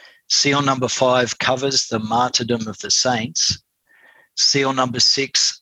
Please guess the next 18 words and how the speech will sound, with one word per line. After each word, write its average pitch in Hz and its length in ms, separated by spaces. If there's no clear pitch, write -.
is 123 560
the 113 120
time 123 640
of 117 320
the 113 320
end, 139 340
which 143 360
is 117 140
signified 135 800
by 117 240
the 110 140
arrival 117 560
of 107 80
four 127 500
incredible 113 680
signs 120 800
on 101 200
earth. 117 440